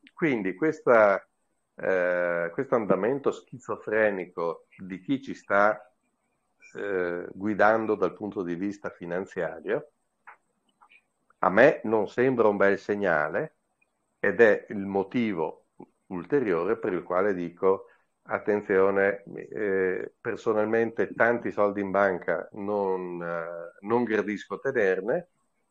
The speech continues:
voglio diversificare", al di là della mia personale antipatia per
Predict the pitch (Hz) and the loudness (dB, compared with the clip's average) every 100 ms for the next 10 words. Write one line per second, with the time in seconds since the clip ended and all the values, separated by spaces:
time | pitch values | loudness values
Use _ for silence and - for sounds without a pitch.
0 | _ - 85 101 104 98 92 98 92 87 | _ -18 4 6 6 4 -2 -2 -4 -6
1 | 95 - 95 90 87 85 107 135 - _ | -10 -12 -4 0 0 2 0 -2 -6 _
2 | 269 _ 208 _ - 185 _ - 90 90 | -20 _ _ _ -20 -20 _ -10 -8 -8
3 | 92 98 92 90 98 98 92 87 - _ | -6 -4 -4 -6 -6 -4 -2 -4 -8 _
4 | _ _ 110 85 - 90 107 113 98 92 | _ _ -10 -10 -6 2 6 6 4 0
5 | - - _ _ _ - 87 80 - 87 | -2 -12 _ _ _ -12 -12 -12 -10 -10
6 | - 107 92 - - 95 98 92 90 | -6 -2 -2 -4 -6 -2 0 0 -4